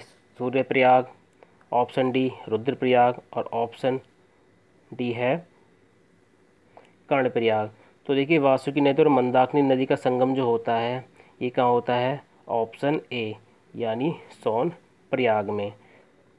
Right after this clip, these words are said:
देखिए वासुकी नदी को ही सोन नदी कहते हैं, याद रखेंगे,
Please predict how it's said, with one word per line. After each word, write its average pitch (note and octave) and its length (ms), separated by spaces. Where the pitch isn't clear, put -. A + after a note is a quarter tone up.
देखिए D#3+ 380
वासुकी D#3 480
नदी D#3 240
को D3+ 180
ही E3 180
सोन C3+ 360
नदी B2+ 180
कहते A#2+ 300
हैं, A#2 60
याद C3 240
रखेंगे, D3 420